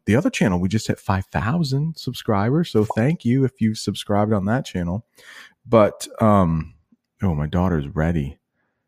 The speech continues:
I may have to make the rest of this. See, my daughter is, uh, out to lunch with her friends, and she needs me to pick her up. I thought I had a little more time to make this video or this lesson.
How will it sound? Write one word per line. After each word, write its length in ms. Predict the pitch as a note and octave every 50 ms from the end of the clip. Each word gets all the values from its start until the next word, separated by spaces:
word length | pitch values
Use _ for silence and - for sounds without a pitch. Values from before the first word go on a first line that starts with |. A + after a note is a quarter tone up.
| _ -
I 80 | -
may 140 | F#2+ G2 G2
have 160 | G2 G2 F2+
to 80 | - F2+
make 200 | F2 F#2 F#2 -
the 100 | - E2+
rest 320 | D#2 D#2+ E2+ F#2 - -
of 80 | - D#2+
this. 200 | E2+ D#2+ D#2 -
See, 280 | - - G#2 F#2+ F2 - - - - - _ _
my 100 | - G2+
daughter 580 | G2 F2+ G2+ F#2 F#2 F#2+ F#2+ E2 D2 C#2 D2 - - _ _ _ _ _ _ _ _ _ _ _ _ _ _ _ _ _ _ _ _ _ _ _ - - _
is, 300 | - G2 F#2 F2+ E2+ D#2
uh, 220 | D2+ D2+ C#2+ B1 - - -
out 260 | F#2 F#2 F2+ - - _ _ _ _ -
to 100 | - -
lunch 500 | F2+ F2+ E2+ F#2 F#2+ A2 - - - - - -
with 120 | - G2 F2
her 120 | G2 F#2
friends, 680 | F2 - - F#2+ F#2 F#2 G2 G#2+ A#2 A#2+ A#2+ - - - -
and 160 | F2 F2 E2+
she 180 | - - - G2
needs 340 | F#2 F#2+ G2 F#2+ F2+ F2 F2
me 280 | F#2 F#2+ F#2+ F#2+ G2
to 140 | F#2 - -
pick 220 | - - G#2 -
her 160 | - F2+ F2 F2+
up. 300 | G2+ A2+ - - - _ _ _ _ _ _ _ _ _ _
I 60 | -
thought 220 | - - B2+ A#2+ A2
I 120 | G#2 G2+
had 200 | G2+ A2 G#2 G2+
a 40 | G2+
little 220 | G2 G#2+ G#2+ G2+
more 220 | G2 G2+ G2+ G2 F#2
time 420 | - - - G2 G2+ G#2+ G#2+ G#2
to 140 | - - G2+
make 380 | G2 F#2+ G2 G2+ G2+ - - -
this 280 | G#2 G2+ F#2 - - - -
video 760 | - G2+ G2+ G2+ G#2+ G2+ G#2 A2+ A2+ A2+ A#2+ B2+ C#3+ C#3+ - _ _ _ _ _ -
or 80 | -
this 200 | E2 F2+ F2 -
lesson. 540 | F#2+ F#2+ G2 G2+ G2+ - - C3 C3+ C3+ C3+